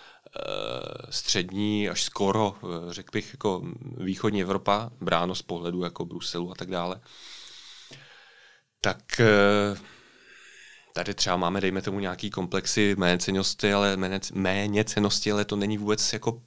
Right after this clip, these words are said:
potřeba, protože my máme v obrovský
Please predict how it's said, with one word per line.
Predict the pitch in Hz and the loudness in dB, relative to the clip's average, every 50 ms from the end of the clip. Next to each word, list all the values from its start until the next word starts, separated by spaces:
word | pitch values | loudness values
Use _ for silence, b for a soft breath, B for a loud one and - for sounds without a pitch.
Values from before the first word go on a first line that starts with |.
| _ _ _ | _ _ _
potřeba, | - 107 - - - - 147 160 - - | -4 -4 -2 0 0 0 0 -2 -4 -6
protože | - - - - - 104 98 113 113 110 107 104 98 98 92 98 | -8 -8 -6 -4 -4 -2 0 4 4 6 6 4 4 2 -2 -6
my | 95 90 95 92 | -4 -2 0 2
máme | 95 101 98 101 104 107 | 4 6 4 4 4 0
v | 101 101 - - - - 107 | -4 -6 -12 -18 -18 -6 -6
obrovský | 104 95 104 107 107 - - - 113 110 110 110 107 | -4 -4 -2 -4 -2 -2 -4 -2 -2 -4 -4 -4 -6